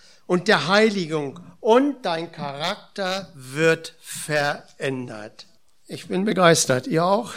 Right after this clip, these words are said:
Ich hoffe, ich. <laughs> Ich muss ja begeistert sein, oder? <laughs>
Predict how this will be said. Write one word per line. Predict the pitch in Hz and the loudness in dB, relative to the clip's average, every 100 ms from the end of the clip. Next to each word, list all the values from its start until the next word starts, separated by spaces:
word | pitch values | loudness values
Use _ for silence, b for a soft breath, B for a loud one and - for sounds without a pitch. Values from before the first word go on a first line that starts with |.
| - | -8
Ich | - | -2
hoffe, | 151 - | -2 -2
ich. | 120 - - - | -6 -6 -8 -10
<laughs> | - - - - - - - - - - 190 - - - - - - - - 427 - - - - - - - - B B B 170 - | -12 -14 -10 -12 -12 -10 -10 -4 -4 -2 -4 -6 -8 -20 -20 -20 -20 -20 -20 -20 -18 -16 -16 -16 -16 -16 -18 -18 B B B -20 -10
Ich | 127 | -6
muss | 160 165 | -2 0
ja | 180 | 0
begeistert | 147 135 143 151 - - | 0 0 2 2 0 -2
sein, | - - 214 - 196 | -4 2 2 2 -6
oder? | 220 175 175 - - - - | 0 0 0 -2 -4 -4 -2
<laughs> | 226 - 220 226 233 | -4 -2 -2 -2 -4